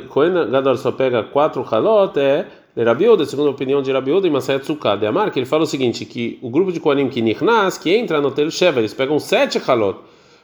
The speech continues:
porque duas, está em duas halot, Biskar Gafat Adletot, é pagamento de o fechamento dos portões do Beit HaMikdash, em Motzei Shabbat,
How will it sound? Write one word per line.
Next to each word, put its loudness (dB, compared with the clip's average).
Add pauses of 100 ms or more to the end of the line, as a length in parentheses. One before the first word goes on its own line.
(120)
porque 0
duas, 2
está 0
em 0
duas -2
halot, 2
Biskar -2
Gafat -4
Adletot, -2
é 2 (400)
pagamento 0
de -4
o -2
fechamento -2
dos -10
portões -4
do -4
Beit -4
HaMikdash, -4
em 0
Motzei 0
Shabbat, 0